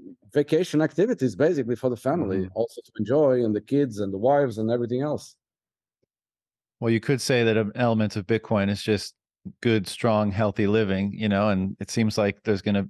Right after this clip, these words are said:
Speaker 2: some of those satellite events are gonna be about that. How many people are you expecting?
Speaker 1: Well, we're aiming for five thousand people, uh, since the beginning. Um,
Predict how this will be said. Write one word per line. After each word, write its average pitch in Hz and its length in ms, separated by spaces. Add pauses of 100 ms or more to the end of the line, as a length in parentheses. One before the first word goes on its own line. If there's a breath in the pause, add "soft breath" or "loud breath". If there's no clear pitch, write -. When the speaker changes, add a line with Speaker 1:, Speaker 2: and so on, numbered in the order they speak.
(160)
Speaker 2:
some 110 220
of 101 40
those 104 140
satellite 101 400
events 101 320
are 101 60
gonna 98 160
be 92 120
about 101 320
that. 92 240 (360 soft breath)
How 143 80
many 160 180
people 147 260
are 143 60
you 143 140
expecting? 185 540 (960)
Speaker 1:
Well, 226 340
we're 143 160
aiming 160 240
for 123 140
five - 240
thousand 107 260
people, 135 500 (160)
uh, 110 260
since 135 280
the 117 80
beginning. 131 560 (160)
Um, 104 960